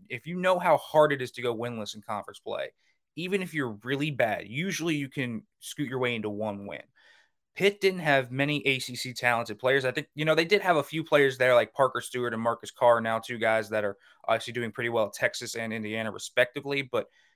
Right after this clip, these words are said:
there weren't a lot of A C C caliber players on that team. It was a really bad team. And so Coach Capel had to recruit the whole squad back, had to make sure then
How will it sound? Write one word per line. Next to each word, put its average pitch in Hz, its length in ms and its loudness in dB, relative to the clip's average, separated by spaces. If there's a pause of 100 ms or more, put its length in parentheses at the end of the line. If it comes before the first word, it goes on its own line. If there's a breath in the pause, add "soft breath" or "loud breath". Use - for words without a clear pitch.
(180)
there 190 180 6
weren't 156 420 2
a 139 60 2
lot 135 260 6
of 113 140 -2
A 123 120 -4
C 120 200 -10
C 113 280 -12 (140)
caliber 104 380 -2
players - 300 -8
on 101 140 -8
that - 180 -12
team. - 260 -20
It 127 80 -6
was 131 140 -4
a 120 40 -4
really 113 360 -10
bad 104 300 -2
team. - 180 -20 (580 soft breath)
And 123 180 0
so 127 360 0
Coach 170 200 0
Capel 147 300 0
had 139 200 6
to 120 80 -4
recruit 175 360 -10 (100)
the 160 80 0
whole 151 240 0
squad 135 520 2
back, 113 320 2 (360 loud breath)
had 131 120 -2
to 123 60 -10
make 135 220 0
sure 143 300 0
then 131 320 0